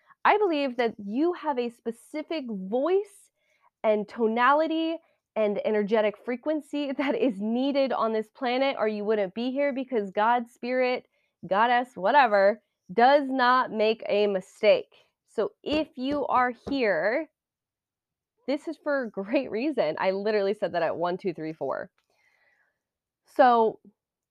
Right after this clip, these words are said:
don't let that go to waste. Your desire to, like,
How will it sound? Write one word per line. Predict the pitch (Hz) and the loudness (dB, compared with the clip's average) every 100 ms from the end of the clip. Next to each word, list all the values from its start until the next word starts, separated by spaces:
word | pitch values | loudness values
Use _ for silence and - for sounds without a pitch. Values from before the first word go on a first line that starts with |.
| _ _ _ _ _ _ _ _ _ _ _ _ _ | _ _ _ _ _ _ _ _ _ _ _ _ _
don't | 262 311 320 247 | -10 -8 -10 -10
let | 262 | -10
that | 254 233 | -8 -4
go | 254 | 0
to | 254 | 0
waste. | 202 302 262 - | 2 2 2 -2
Your | 196 285 | -4 -2
desire | 302 311 226 214 226 294 370 | 0 -2 2 4 4 2 -4
to, | 330 | -4
like, | 294 254 | -4 -4